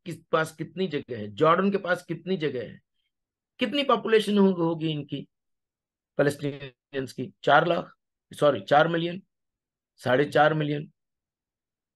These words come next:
इस पैसे से, अच्छा,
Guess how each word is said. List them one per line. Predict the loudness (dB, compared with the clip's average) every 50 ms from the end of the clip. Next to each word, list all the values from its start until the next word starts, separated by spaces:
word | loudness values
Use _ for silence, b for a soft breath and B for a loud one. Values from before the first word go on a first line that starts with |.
| _ _ _ _ _ _ _ _ _ _ -2
इस | -2 -2 -2 -2
पैसे | -8 _ 4 4 4 4 2 2 2 2 2
से, | 0 -4 -8 -8 -8 -8 -8 -12 -18 _ _ _ _ _ _ _ _ _ _ _ _ 0
अच्छा, | 0 0 0 0 -6 -6 -6